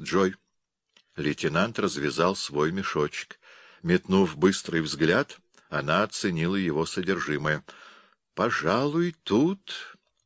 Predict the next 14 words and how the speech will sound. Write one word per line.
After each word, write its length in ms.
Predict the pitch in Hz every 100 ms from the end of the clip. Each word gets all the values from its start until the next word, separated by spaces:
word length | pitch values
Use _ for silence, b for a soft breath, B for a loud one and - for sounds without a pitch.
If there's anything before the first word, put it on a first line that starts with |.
| _ _ _ _ _ _ -
да, 440 | 71 82 92 123
сотни 720 | - - 104 139 - - 170
две 400 | 165 151 120 120
тут 340 | 127 - 180 160
будет, 500 | 131 120 80 80 -
верно? 480 | 160 156 220 233 196 _ b b b b
Хорошо. 800 | - 73 - 78 82 120 190 240 - _ - b b b b
Сейчас 880 | - - 95 - - 131 175 180 -
я 320 | 98 117 156
дам 500 | 143 101 139 156 147
вам, 680 | 110 90 147 160 156 151 151 - _ _ _ _ _ _
как 400 | - 131 139 -
это, 540 | 120 - - 120 117 104 _ _ _ _ _ _ _ _ _ _ _ _ _
подсказка. 1080 | 92 98 - - 156 123 - - - -